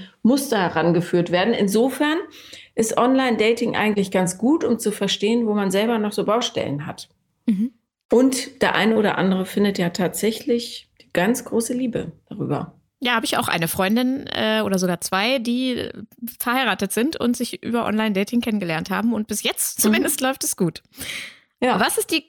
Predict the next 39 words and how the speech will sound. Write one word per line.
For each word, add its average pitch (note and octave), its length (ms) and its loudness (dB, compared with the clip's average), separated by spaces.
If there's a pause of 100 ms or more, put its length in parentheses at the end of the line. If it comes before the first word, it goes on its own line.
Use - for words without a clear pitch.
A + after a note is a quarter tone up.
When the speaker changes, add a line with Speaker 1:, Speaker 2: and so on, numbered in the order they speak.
(140)
Speaker 2:
kurioseste C4 680 2
oder G#3+ 180 0
vielleicht G#3 280 -2
lustigste G3+ 480 0
Geschichte, F3+ 400 -2
die F3 120 -2
du E3 80 -2
jemals D3 400 -2
zum E3+ 120 -4
Thema E3 280 -2
Dating D3+ 380 -2
gehört F3 300 -4
hast? - 340 -8 (580)
Speaker 1:
Hm, A3 420 2
die F#3 140 -2
kurioseste, G3+ 640 2
also G#3+ 240 2 (380)
das F#3 180 2
ist G#3 140 0
so A3+ 100 4
ein G#3 80 4
bisschen G#3+ 400 2
wie, G3 400 2
ähm, E3+ 760 0
die F#3+ 160 0
Frage F#3+ 320 0
nach F#3 160 0
dem F3+ 140 -2
Lieblingsbuch. G#3 640 0 (380)
Es - 180 -2
gibt A#3+ 220 -2
ja G#3 240 4
ganz, G#3 280 0
ganz G#3 220 2
viele A#3 320 2
verschiedene G#3 840 0
Levels G3+ 840 0
von F3 600 0
Merkwürdigkeit. F#3+ 1080 -2